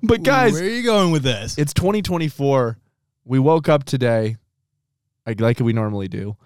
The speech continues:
Speaker 2: Like we normally
Speaker 1: Like
Speaker 2: do.
Speaker 1: we normally do. And you guys know it's been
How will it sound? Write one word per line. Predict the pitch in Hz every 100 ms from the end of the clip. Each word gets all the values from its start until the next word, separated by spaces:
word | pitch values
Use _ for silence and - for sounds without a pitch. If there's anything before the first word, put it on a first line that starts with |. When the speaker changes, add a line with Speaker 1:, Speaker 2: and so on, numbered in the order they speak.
| 113
Speaker 2:
Like | 127 117 -
we | 117
normally | 110 104 104 104
Speaker 1:
Like | 135 127
Speaker 2:
do. |
Speaker 1:
we | 127
normally | 120 113 107
do. | 98 104 104 - _ _ -
And | 143 151 143 - _ _ _ _
you | 156 208
guys | 269 175 156
know | 175 170
it's | 151
been | - 147 135 127